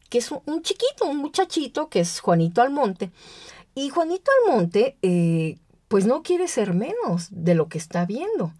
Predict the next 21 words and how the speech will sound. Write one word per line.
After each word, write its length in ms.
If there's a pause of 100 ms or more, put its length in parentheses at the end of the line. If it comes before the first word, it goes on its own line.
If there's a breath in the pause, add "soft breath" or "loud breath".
(440 loud breath)
Por 200
eso 300
se 180
crea, 400
eh, 300
esto 340
que 80
es 60
la 160
compañía 580
de 100
emulantes, 640
que 120
es 100
una 220
cosa 280
muy 260
bonita. 440 (280 loud breath)
¿Por 220
qué 120 (140)
emulantes? 800